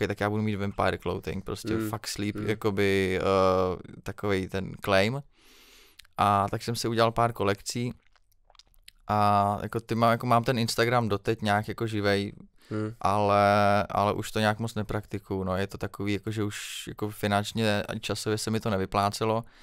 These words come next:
Speaker 1: a neměl jsem na to hlavně ten čas, který bych do toho chtěl věnovat, protože jsem si chtěl dělat pak i vlastní střihy trošku a mít to trošku jako nějakou jako přidanou hodnotu,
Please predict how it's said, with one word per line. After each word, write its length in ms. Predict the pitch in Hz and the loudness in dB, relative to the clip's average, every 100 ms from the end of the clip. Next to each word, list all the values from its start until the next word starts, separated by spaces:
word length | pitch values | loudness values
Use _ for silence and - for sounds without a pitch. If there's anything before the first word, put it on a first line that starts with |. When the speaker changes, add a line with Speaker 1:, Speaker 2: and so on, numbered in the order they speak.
| - - - - | -20 -20 -20 -8
Speaker 1:
a 80 | 107 | -2
neměl 260 | 107 107 | 2 2
jsem 120 | 107 113 | 2 0
na 80 | |
to 100 | 104 | 0
hlavně 220 | 110 104 104 | 0 0 0
ten 180 | 107 | -2
čas, 200 | 104 107 | -2 -6
který 220 | - 107 104 | -2 -2 0
bych 120 | 107 | -2
do 100 | 104 | -2
toho 180 | 104 104 | -2 -2
chtěl 220 | 110 110 | -2 0
věnovat, 360 | 104 98 98 | 0 0 -2
protože 260 | 104 101 101 | -4 -10 -8
jsem 120 | 104 | -8
si 120 | 101 | -8
chtěl 180 | 104 104 | -6 -4
dělat 120 | 101 101 | -2 -4
pak 160 | 107 | -6
i 80 | - | -8
vlastní 340 | 101 101 - 113 | -4 -4 -4 -6
střihy 360 | - 113 110 | -6 -6 -6
trošku 540 | 104 107 - - 107 110 - - - - - | -4 -4 -4 -4 -4 -4 -14 -20 -20 -20 -8
a 80 | - | -4
mít 220 | 110 101 | -2 0
to 100 | 113 | 0
trošku 340 | 107 107 - 110 | 0 -2 0 -2
jako 220 | - 117 | 0 -2
nějakou 400 | 110 104 113 110 | 0 0 2 0
jako 200 | 101 104 | -2 -6
přidanou 480 | - 107 110 107 110 | 0 2 4 4 0
hodnotu, 460 | 107 101 101 95 | 0 -2 -2 -6